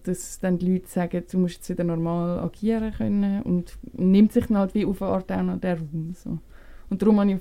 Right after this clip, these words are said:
also ja, ich finde wie so einerseits ja, es hat sowas eher ins Pathologische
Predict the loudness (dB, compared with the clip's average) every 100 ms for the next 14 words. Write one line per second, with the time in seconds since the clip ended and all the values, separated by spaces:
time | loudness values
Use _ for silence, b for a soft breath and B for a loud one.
0 | -2 -2 2 0 -2 -8 -20 b b -2
1 | 2 4 4 2 2 2 0 -2 -2 2
2 | 2 2 0 -4 -4 -6 -6 -8 -20 -20
3 | -20 -20 -20 -14 -6 -2 0 0 -2 -4
4 | -6 -4 -2 0 2 2 0 -6 -6 -4
5 | -2